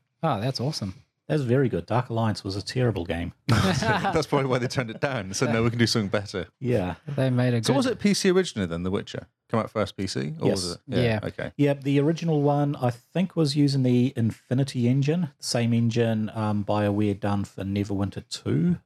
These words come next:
Speaker 3: Ah.
Speaker 1: Oh, yeah.
Speaker 2: Or something very similar to it. I'm pretty positive it was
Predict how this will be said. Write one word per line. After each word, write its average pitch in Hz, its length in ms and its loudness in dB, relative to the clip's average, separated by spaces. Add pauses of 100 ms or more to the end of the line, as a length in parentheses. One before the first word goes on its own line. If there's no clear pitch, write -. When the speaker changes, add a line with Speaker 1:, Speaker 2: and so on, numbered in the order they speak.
(140)
Speaker 3:
Ah. 127 460 -2
Speaker 1:
Oh, - 40 2
yeah. 123 180 4
Speaker 2:
Or 113 120 0
something 151 440 -4
very 120 380 2
similar 107 560 -2 (240)
to 107 200 -2
it. 78 160 -6
I'm 90 140 -10 (240)
pretty 135 240 -2
positive 107 340 -4
it 95 80 -4
was 90 240 -6